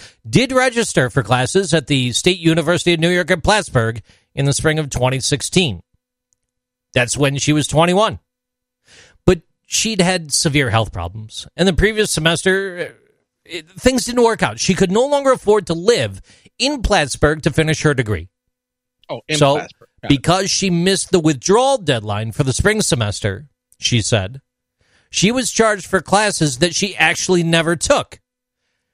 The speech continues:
Speaker 1: And now New York State is suing her for three thousand seven hundred and five dollars, as well as thousands of other students, close to sixteen thousand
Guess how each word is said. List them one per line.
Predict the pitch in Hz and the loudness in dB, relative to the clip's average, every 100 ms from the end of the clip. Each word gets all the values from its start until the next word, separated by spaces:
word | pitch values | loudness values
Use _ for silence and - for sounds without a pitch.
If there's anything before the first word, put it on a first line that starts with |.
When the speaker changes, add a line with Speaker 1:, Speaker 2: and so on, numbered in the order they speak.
| _ | _
Speaker 1:
And | 101 110 | -2 0
now | 117 135 | 2 2
New | 143 | 0
York | 143 | 0
State | - 151 147 | 0 0 2
is | 147 | 0
suing | - - 277 190 | 0 2 2 2
her | 123 123 | 0 0
for | 131 165 | -2 0
three | 139 135 | 2 2
thousand | 139 143 135 | 2 2 0
seven | - 165 151 147 | 0 -2 -2 0
hundred | 139 127 135 135 | 0 2 0 0
and | 160 165 165 | -2 -2 -2
five | - 156 147 123 | 2 2 2 2
dollars, | 175 165 135 127 120 - _ _ _ - | 2 2 0 -2 -4 -8 _ _ _ 0
as | 160 160 | 2 2
well | 196 202 | 2 2
as | 175 - | 0 -2
thousands | - 233 233 240 208 220 175 | 0 2 2 0 -2 -2 -2
of | - 170 170 | 0 0 0
other | 175 185 185 | 0 2 0
students, | 135 - 214 180 101 85 - - - _ _ _ _ _ _ _ - | 0 0 0 2 -2 -8 -8 -8 -8 _ _ _ _ _ _ _ 0
close | 202 196 - | 2 2 0
to | 202 | -2
sixteen | - - 269 - - - 254 247 226 | 0 -2 -2 -2 -4 -2 0 0 -2
thousand | - 262 262 262 175 131 87 82 | 0 2 2 0 -2 -4 -4 -10